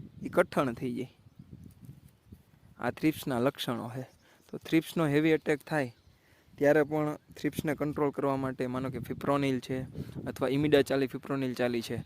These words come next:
તો એનો સ્પ્રે કરી શકાય છે. આ ક-, આ કઠણ થઈ ગયા, આ પાન છે ને ઈ થ્રિપ્સનો એટેક બતાવે છે. તો આવી રીતે વરસાદ થયા પછી અને ખૂબ તડકા નીકળે ત્યારે આ વસ્તુનું ધ્યાન રહેવાનું. પોતે જ વૈજ્ઞાનિક બનીને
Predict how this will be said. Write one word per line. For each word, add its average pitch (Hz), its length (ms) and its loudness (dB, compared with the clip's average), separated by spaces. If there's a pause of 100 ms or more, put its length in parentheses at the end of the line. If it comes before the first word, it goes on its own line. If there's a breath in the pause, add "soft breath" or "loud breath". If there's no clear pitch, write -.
(320 loud breath)
તો 123 60 0
એનો 135 200 2
સ્પ્રે 123 260 0
કરી 120 200 -2
શકાય - 300 -10
છે. 117 80 -8
આ 123 140 -2
ક-, - 220 -14
આ 131 80 -2
કઠણ 143 360 -4
થઈ 143 120 -4
ગયા, 143 200 -4
આ - 240 -6
પાન 135 300 -4
છે 143 140 -8
ને 131 100 -6
ઈ 127 80 -8
થ્રિપ્સનો 131 440 -10
એટેક 123 180 -4
બતાવે 107 440 -6
છે. 120 200 -12 (680 soft breath)
તો 147 100 2
આવી 147 300 6
રીતે 143 420 2 (840 loud breath)
વરસાદ 143 400 2
થયા 143 320 2
પછી 135 500 -2 (280)
અને 123 180 -2
ખૂબ 151 380 2
તડકા 147 300 4
નીકળે 147 320 0
ત્યારે 131 240 2
આ 131 140 6
વસ્તુનું 127 400 -2
ધ્યાન 123 280 0
રહેવાનું. 110 440 0
પોતે 139 300 2
જ 131 60 0
વૈજ્ઞાનિક 139 400 2
બનીને 131 460 2